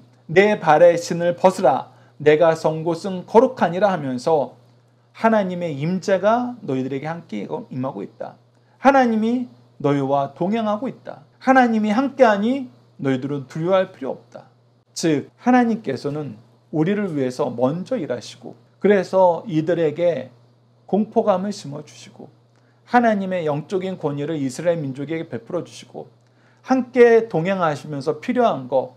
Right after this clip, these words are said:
필요한 음식을 공급해 주시고, 그리고 "하나님이 앞에 있으니 너희들은 반드시 이긴다"라고 하면서 승리의 확신을 허락하여 주시는 거예요. 그래서 우리가 항상 얘기하던 거, 하나님은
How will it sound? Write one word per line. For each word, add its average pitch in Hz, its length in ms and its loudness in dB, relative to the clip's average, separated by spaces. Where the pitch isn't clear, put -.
필요한 240 380 0
음식을 170 720 -4
공급해 175 480 -4
주시고, - 640 -14
그리고 240 560 2
"하나님이 247 720 4
앞에 175 340 -2
있으니 156 640 -6
너희들은 196 520 0
반드시 226 580 0
이긴다"라고 160 800 4
하면서 160 560 -2
승리의 196 880 -2
확신을 214 640 -6
허락하여 240 380 -4
주시는 - 320 -14
거예요. - 200 -20
그래서 175 160 -2
우리가 139 520 0
항상 233 480 -2
얘기하던 123 440 -8
거, - 200 -20
하나님은 160 640 -2